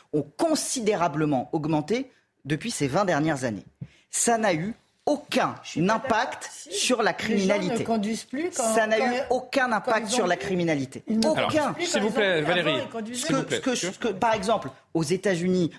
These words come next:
Speaker 1: vous avez eu des lois considérablement, vous avez eu des lois très difficiles sur l'augmentation des peines. Elles n'ont eu aucun impact sur, sur la criminalité et sur la délinquance. L'augmentation des peines encourues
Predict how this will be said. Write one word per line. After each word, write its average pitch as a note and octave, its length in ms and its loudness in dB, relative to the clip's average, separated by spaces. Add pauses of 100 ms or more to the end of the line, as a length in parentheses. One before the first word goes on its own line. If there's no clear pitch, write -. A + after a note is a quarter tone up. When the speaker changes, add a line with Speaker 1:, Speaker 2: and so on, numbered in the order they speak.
(100)
Speaker 1:
vous C3+ 160 -4
avez D3+ 160 2
eu F3+ 100 0
des E3+ 140 0
lois F3 480 0 (680)
considérablement, F#3+ 1300 2 (240)
vous C#3 120 -6
avez F3 140 2
eu F3+ 40 2
des F3+ 100 2
lois F3 140 2
très - 260 0
difficiles F#3+ 640 0 (600)
sur G3+ 520 2 (180)
l'augmentation A3+ 720 0
des D3+ 100 0
peines. C#4+ 220 0
Elles B3+ 100 0
n'ont D4 160 2
eu D4 40 -4
aucun E4 300 0
impact D4 460 -2
sur, D3 340 0 (180)
sur F#3+ 200 0
la F#3 80 4
criminalité F#3+ 520 0
et A3 40 2
sur F#3+ 140 0
la E3 100 2
délinquance. D#3+ 420 -2 (280)
L'augmentation A#3+ 840 0
des E3 140 0
peines A3 200 0
encourues F#3+ 440 -2